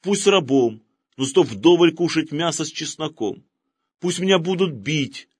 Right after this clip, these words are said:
зато никто не будет требовать от меня того, чего я не вижу перед своими глазами. Всё можно вынести, даже рабство,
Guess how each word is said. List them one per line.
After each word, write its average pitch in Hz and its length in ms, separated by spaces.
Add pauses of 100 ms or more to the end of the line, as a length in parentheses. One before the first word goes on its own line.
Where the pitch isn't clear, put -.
(280)
зато 113 260
никто 175 280
не 185 80
будет 170 320
требовать 165 420
от 139 140
меня 160 300
того, 156 280
чего 156 260
я 151 100
не 147 140
вижу 147 280
перед 135 220
своими 139 220
глазами. 120 480 (200)
Всё 196 280
можно 156 320
вынести, 160 400
даже 139 300
рабство, 135 640